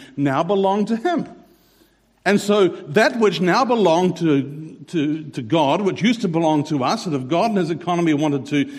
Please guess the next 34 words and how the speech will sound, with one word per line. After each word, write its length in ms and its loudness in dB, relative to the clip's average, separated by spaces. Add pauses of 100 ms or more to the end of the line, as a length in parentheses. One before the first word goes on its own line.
(120)
share 320 2
some 220 0
of 100 -2
that 240 0
which 120 -2
is 120 -8
now 240 0
his 300 2
that 100 -2
used 240 -6
to 80 -12
be 200 0
ours, 360 -2 (500)
as 160 0
stewards, 840 -4
they 180 -2
simply 420 -4
cooperated 840 -4
with 140 -8
what 260 -8
God 380 -10 (300)
was 200 -4
wanting 380 -8
to 100 -6
redistribute 720 -8
that 160 -8
which 140 -12
was 120 -14
his 280 -6
that 100 -14
used 200 -12
to 60 -12
be 160 -6
ours. 320 -14